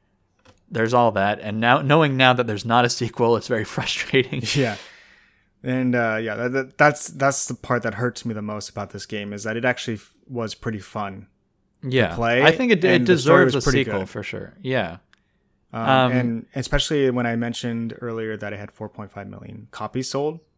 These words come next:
Speaker 2: since
Speaker 1: Within,
Speaker 2: two thousand fifteen.
Speaker 1: within three years
Speaker 2: Yeah.
Speaker 1: of the P C
Speaker 2: That's,
Speaker 1: release.
Speaker 2: that's pretty good. That's good enough for a sequel.
Speaker 1: Right, especially
Speaker 2: Um,
Speaker 1: 'cause it was exclusive to Xbox and P C.
Speaker 2: Mm-hmm.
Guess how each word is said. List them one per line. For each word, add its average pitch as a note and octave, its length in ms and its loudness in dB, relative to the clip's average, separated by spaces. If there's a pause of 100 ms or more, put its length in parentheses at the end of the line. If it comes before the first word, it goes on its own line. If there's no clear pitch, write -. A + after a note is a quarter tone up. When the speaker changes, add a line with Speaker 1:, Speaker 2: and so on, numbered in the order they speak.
Speaker 2:
since - 200 -14
Speaker 1:
Within, A2 100 -6
Speaker 2:
two A2+ 100 -4
thousand G#2+ 60 -4
fifteen. D#3 280 4
Speaker 1:
within C3+ 360 0
three D#3 580 -2
years C3 500 2
Speaker 2:
Yeah. A2+ 80 0
Speaker 1:
of G2 60 -4
the G#2 60 -8
P B2 200 -2
C A#2+ 140 -2
Speaker 2:
That's, D#3+ 240 0
Speaker 1:
release. - 220 -8
Speaker 2:
that's C#3+ 180 2
pretty D#3 320 2
good. A#2+ 200 2
That's D3 200 0
good G3 160 4
enough C3+ 300 2
for A2 160 -6
a F#2+ 40 -8
sequel. - 560 -12 (460)
Speaker 1:
Right, D3+ 340 2
especially F3+ 360 2
Speaker 2:
Um, - 40 -6
Speaker 1:
'cause D3 140 2
it D3 60 6
was B2+ 200 2
exclusive C3+ 880 0
to A#2 80 -4
Xbox A2 680 -4 (100)
and G#2+ 260 -4
P F#2+ 180 -6
C. F#2 380 -8 (240)
Speaker 2:
Mm-hmm. G2+ 260 -10